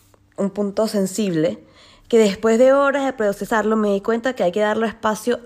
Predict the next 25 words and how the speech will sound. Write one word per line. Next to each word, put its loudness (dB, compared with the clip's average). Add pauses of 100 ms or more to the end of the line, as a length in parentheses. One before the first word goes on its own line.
(140)
a, 0
a -2
la 0
vida 0
para 0
todo. 0 (560)
O -8
sea, 0
para 2
la 4
gratitud 2
y -2
también 0 (300)
tenemos -2
que -2
darnos -2
espacio -6
a -4
sentirnos -6
las, -6
esas -6
emociones, -6 (720)
quote 4
unquote, 0
negativas. -4